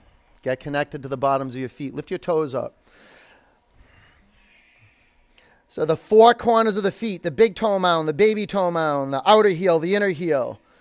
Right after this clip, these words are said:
You wanna pin those points down. Five, half bind. Four, lift your toes up. That'll help us discover the bottoms of our feet.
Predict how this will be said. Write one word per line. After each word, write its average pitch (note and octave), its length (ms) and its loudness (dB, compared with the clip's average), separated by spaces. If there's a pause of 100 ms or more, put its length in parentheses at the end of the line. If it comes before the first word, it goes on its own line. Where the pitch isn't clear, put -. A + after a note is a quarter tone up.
(120)
You F#3 120 0
wanna G#3+ 160 2
pin A3+ 320 0
those G#3 420 4
points G3 540 -2
down. D3 560 0 (340)
Five, F3 800 4 (140)
half F3 280 2
bind. D#3 400 -4 (1400)
Four, F#3 540 8
lift G#3+ 180 0
your B3+ 80 -2
toes A3 380 2
up. F3 240 4
That'll F3+ 300 6
help G3+ 360 4
us D3+ 380 0
discover E3+ 500 0
the D#3 100 2
bottoms D3+ 380 2
of C3+ 80 -4
our C3 120 0
feet. D#3 360 -14